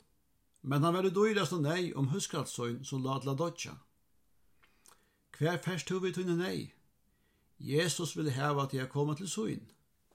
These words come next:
Ja, men, sigur tú, eg er ikki verdur, at Jesus kemur til mín. Eingin okkara kann gera seg uppibornan til, at Jesus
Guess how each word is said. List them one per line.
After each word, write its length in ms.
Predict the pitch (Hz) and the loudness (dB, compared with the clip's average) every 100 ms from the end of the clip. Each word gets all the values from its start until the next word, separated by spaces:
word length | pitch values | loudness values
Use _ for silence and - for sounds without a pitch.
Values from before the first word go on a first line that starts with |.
| _ _ | _ _
Ja, 280 | - 147 190 | -6 -2 -2
men, 320 | 190 180 175 - _ _ | 0 -2 -4 -10 _ _
sigur 360 | - 147 151 143 | -6 -2 -2 -2
tú, 120 | 151 147 - _ _ _ _ _ | -2 -4 -10 _ _ _ _ _
eg 240 | 156 190 196 | 2 2 4
er 100 | 196 | 2
ikki 200 | 190 208 127 | 2 2 2
verdur, 440 | 170 196 180 160 | 2 2 0 2
at 80 | 151 | 4
Jesus 360 | 147 170 151 - | 4 2 -2 -2
kemur 240 | 165 160 | 0 2
til 120 | 160 | 2
mín. 240 | 196 175 104 - _ _ _ _ _ _ _ _ _ _ _ _ 135 | 2 -2 -6 -14 _ _ _ _ _ _ _ _ _ _ _ _ -2
Eingin 520 | 151 175 156 165 151 | 0 0 0 -2 0
okkara 400 | 143 - 139 131 | -2 -2 -4 -2
kann 160 | 135 123 | -2 0
gera 280 | 139 139 123 | 2 2 0
seg 200 | 147 151 | -2 -4
uppibornan 640 | 143 160 143 139 131 117 | -4 -2 2 2 0 -2
til, 300 | 120 123 117 | -4 -4 -6
at 160 | 120 113 | -8 -6
Jesus 640 | 120 139 139 - 123 - | -2 0 -2 -4 -4 -6